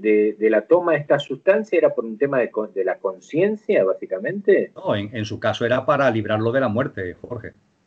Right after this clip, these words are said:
Speaker 1: Ah, está, está,
Speaker 2: Era,
Speaker 1: pero,
Speaker 2: era una
Speaker 1: pero, por
Speaker 2: especie de,
Speaker 1: ejemplo
Speaker 2: era una, permítame que, permíteme que lo diga así, era un complot, ¿eh? urdido por
Speaker 1: Claro.
Speaker 2: sus amigos para evitar su muerte. Lo bajan
Speaker 1: Claro.
Speaker 2: de la cruz, los romanos creen, los romanos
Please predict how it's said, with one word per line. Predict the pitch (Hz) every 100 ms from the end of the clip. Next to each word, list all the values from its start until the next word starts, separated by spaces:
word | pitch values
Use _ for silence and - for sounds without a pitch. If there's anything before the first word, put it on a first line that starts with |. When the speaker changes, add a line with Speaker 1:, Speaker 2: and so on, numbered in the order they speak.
| -
Speaker 1:
Ah, | 107 107 101
está, | - 113
está, | 104 120
Speaker 2:
Era, | 110 110
Speaker 1:
pero, | 107 110
Speaker 2:
era | 123
una |
Speaker 1:
pero, | 123 110 113
por | 135 117
Speaker 2:
especie | 127
de, | 156
Speaker 1:
ejemplo | 117 143
Speaker 2:
era | 120 127
una, | 123 - _ - _ _ _ _ _ _ _ _
permítame | 127 113 131 135 135 131
que, | 127
permíteme | 113 113 117 120 127 131
que | 127
lo | 123
diga | 123 113
así, | 156
era | 131
un | 123
complot, | 127 123 117 147 202 - -
¿eh? | 101 117 - _ _
urdido | 120 117 117 151 143
por | 131
Speaker 1:
Claro. | 120 110
Speaker 2:
sus | 123
amigos | 127 - _ _ _ _ -
para | 117 117
evitar | 107 110
su | 107 90
muerte. | 90 - 147 - _ _
Lo | 110 110
bajan | 120 110 123
Speaker 1:
Claro. |
Speaker 2:
de | 127 123
la | 120
cruz, | 151 180 202 - _ 110
los | 117
romanos | 110 107 123 123 123
creen, | 139 156 110 - -
los | 107 95
romanos | 90 120 131 98